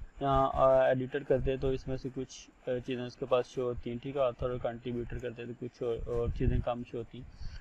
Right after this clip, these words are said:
ठीक है, अब हमने जबकि subscriber रखा हुआ है तो इसलिए उसके पास सिर्फ उसकी profile show हो रही है। ठीक है, उसके अलावा उसके पास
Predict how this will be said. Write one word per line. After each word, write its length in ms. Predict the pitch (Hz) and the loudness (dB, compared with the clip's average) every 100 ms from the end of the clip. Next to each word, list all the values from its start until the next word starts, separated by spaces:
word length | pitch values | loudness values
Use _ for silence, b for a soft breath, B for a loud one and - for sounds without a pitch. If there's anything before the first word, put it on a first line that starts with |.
| B - | B -8
ठीक 120 | 156 | -2
है, 60 | 165 | 0
अब 180 | - 165 | 0 0
हमने 240 | 170 165 | 2 0
जबकि 240 | 156 156 156 | -2 -6 -8
subscriber 560 | 147 - 147 131 160 | -8 4 6 8 6
रखा 220 | 160 - | 0 4
हुआ 120 | 131 135 | 4 4
है 60 | |
तो 100 | 143 | 2
इसलिए 260 | 143 147 143 | -4 -4 -4
उसके 340 | 143 139 - | -4 -6 -4
पास 220 | 143 131 | 2 0
सिर्फ 360 | - 143 139 151 - _ | 0 0 2 2 -2 _
उसकी 380 | - - 143 156 - _ - | -20 -10 -8 -8 -10 _ 0
profile 640 | 131 131 - 120 117 123 | 2 2 2 4 4 2
show 280 | 127 - 110 | -2 -4 -4
हो 180 | 113 107 | -4 -4
रही 140 | 104 | -6
है। 140 | 107 113 | -4 -4
ठीक 120 | 127 | -6
है, 60 | 127 | -8
उसके 200 | - 123 | -8 -4
अलावा 220 | 110 113 | -4 -4
उसके 200 | 117 120 | -8 -10
पास 260 | 120 113 | -8 -8